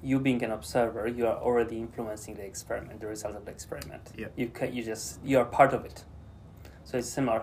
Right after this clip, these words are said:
Speaker 1: here. If you're observing the team, you are part of this team now.
Speaker 2: Yeah.
Speaker 1: So you are influencing it in some way.
Speaker 2: Yeah.
Speaker 1: Whether you want it or not,
Speaker 2: Yeah.
Speaker 1: you sitting with a team,
Speaker 2: Even just
Speaker 1: for
Speaker 2: sitting
Speaker 1: example,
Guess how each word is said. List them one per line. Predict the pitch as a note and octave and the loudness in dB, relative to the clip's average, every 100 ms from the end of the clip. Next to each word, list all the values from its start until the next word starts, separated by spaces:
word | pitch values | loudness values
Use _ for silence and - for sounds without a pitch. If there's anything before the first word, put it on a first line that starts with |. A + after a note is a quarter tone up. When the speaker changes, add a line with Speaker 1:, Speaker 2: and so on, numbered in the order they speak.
| - | 0
Speaker 1:
here. | C3+ A2+ | 0 2
If | A#2 | 2
you're | A2+ | 0
observing | G#2+ - C3 B2+ A2+ | 0 2 2 2 -2
the | G#2+ | -6
team, | - C3+ A2+ A#2+ F3 - - - - | -6 -4 -4 -6 -8 -10 -16 -18 -6
you | D#3 E3 | 4 6
are | D3 C#3 | 6 4
part | - C#3 E3 E3 | 4 8 8 6
of | A2+ | 2
this | A#2+ A2+ - - - | 0 -4 -6 -12 0
team | C4 C#4+ | 6 6
now. | - - - - - | 6 0 -8 -16 -14
Speaker 2:
Yeah. | - - - - - | -14 -14 -18 -18 -6
Speaker 1:
So | - C3 | 2 6
you | C3 | 8
are | C3 | 8
influencing | G3+ B3 C3+ A#2+ - A#2+ A#2 | 6 4 4 2 0 -2 -2
it | A2+ - | -4 -4
in | A#2+ | -6
some | - D3 D#3 | 2 2 4
way. | B2 - - - - | 0 -4 -8 -14 -16
Speaker 2:
Yeah. | - - - - - - | -16 -16 -18 -18 -18 -2
Speaker 1:
Whether | C3+ B2 B2+ | 4 6 6
you | B2+ | 6
want | C#3 F#3 | 6 6
it | D3 | 4
or | A#2+ | 6
not, | C3+ B2+ - - - | 8 6 6 -6 -10
Speaker 2:
Yeah. | F3 - | -10 -4
Speaker 1:
you | C3 E3 | 4 4
sitting | - E3+ G3 C#3+ | 6 4 4 2
with | C3+ B2 | 4 2
a | - - | 2 -4
team, | G3 B2 A2 A3 - - - - | 0 0 0 -2 -4 -10 -14 -4
Speaker 2:
Even | B2 C#3 | 0 4
just | C3+ | 6
Speaker 1:
for | B2 | 6
Speaker 2:
sitting | B2 A#2 | 6 4
Speaker 1:
example, | C3+ | 0